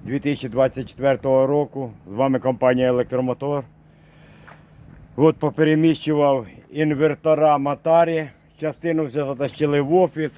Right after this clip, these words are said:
Людям удобно не на склад їхати, а прямо з офіса. Моделька М чотири шістсот і М три вісімсот. Перемістив інвертора.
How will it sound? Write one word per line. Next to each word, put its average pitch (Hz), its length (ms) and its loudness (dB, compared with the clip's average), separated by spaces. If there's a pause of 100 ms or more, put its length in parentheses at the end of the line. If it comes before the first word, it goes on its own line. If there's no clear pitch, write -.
(120)
Людям 143 360 0
удобно 139 460 0
не 135 60 -4
на 135 160 -2
склад 151 420 -2
їхати, 120 340 -6
а 113 60 -4
прямо 127 420 -4
з 110 100 -10
офіса. 147 600 -4 (1000)
Моделька 135 800 2 (580)
М 147 420 2
чотири 147 440 -6
шістсот 165 600 -6 (1160)
і 143 200 0
М 156 360 2 (120)
три 147 380 -4 (200)
вісімсот. 143 840 -4 (1120)
Перемістив 143 680 0
інвертора. 147 880 0